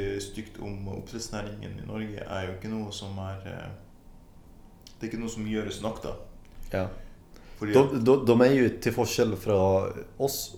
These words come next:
Speaker 2: så är de ju journalister. Som har liksom, som jobbar i ett samfundsuppdrag med att liksom finna sannheten och förtälla historier och belysa ting på olika måter.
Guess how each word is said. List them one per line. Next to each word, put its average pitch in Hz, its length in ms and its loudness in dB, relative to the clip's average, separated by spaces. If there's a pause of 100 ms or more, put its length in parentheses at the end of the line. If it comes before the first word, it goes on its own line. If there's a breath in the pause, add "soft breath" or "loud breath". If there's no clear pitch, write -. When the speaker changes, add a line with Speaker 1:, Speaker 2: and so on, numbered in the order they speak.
Speaker 2:
så - 160 -2
är 98 160 0
de 95 160 2
ju 90 320 0
journalister. 98 640 -2 (960 loud breath)
Som 95 180 0
har 92 140 2
liksom, 87 500 0 (280)
som 90 200 -2
jobbar 95 340 6
i 90 60 4
ett 80 100 0
samfundsuppdrag 92 1160 0
med 90 220 2
att 82 80 2
liksom 85 460 -2 (840 loud breath)
finna 95 440 4
sannheten 92 920 2
och 87 600 0
förtälla 101 540 2
historier 95 760 2
och - 120 0
belysa 95 520 0
ting 92 340 0
på 92 100 -2
olika 87 280 -2
måter. 82 360 -4